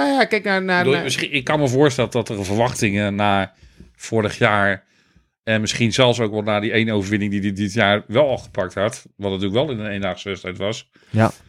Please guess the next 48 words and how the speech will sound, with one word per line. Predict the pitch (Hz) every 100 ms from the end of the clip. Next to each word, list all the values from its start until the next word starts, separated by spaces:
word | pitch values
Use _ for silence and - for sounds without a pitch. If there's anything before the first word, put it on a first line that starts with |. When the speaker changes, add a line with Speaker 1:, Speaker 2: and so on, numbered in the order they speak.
| -
Speaker 1:
Op | - 127
Speaker 2:
Dat, | 147
Speaker 1:
een |
andere | 196 143
Speaker 2:
dat, | 160
Speaker 1:
manier. | 165 170 147
Speaker 2:
dat, | 101 - _
Speaker 1:
Dat, | 123 135
Speaker 2:
ja. | 131 101 92
Speaker 1:
dat | - 156
is | 120
Speaker 2:
Maar | 127
Speaker 1:
een |
Speaker 2:
dat, | -
maar | 156
dat | 202
misschien | 143 147 151
de |
Speaker 1:
uitputtingsslag. | 120 151
Speaker 2:
ver-, | -
dat | 139
misschien | 131 160
dat | 143
de | 127
verwachtingen | 131 156 - 127 117
nu | 127
opeens | 120 131 113
wel | 113 117
even | 110
wat | 104
hoger | 120 139 -
lagen. | 95 85 - 95 - _ _
Speaker 1:
Nou | 175 180
ja, | 196 196 180
dat, | -
Speaker 2:
Maar | 113 117
Speaker 1:
ja, | 117
ik | 180 180
denk | 196
dat | 196
hij | 202
het | 190
op, | 190
ik | 185 180
denk | 190
dat | 175
hij | 156
bijvoorbeeld, | 175 -